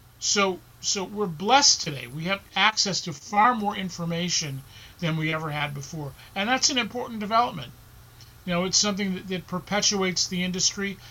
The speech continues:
perpetuates its history. And I know, you know,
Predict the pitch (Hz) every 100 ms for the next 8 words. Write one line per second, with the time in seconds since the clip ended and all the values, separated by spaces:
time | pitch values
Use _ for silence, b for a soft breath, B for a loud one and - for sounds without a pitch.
0 | B - - 190 180 208 180 175 160 -
1 | - 190 - 170 160 151 165 - B B
2 | B B - 175 170 190 196 196 202 208
3 | 196 190 240 214 175 175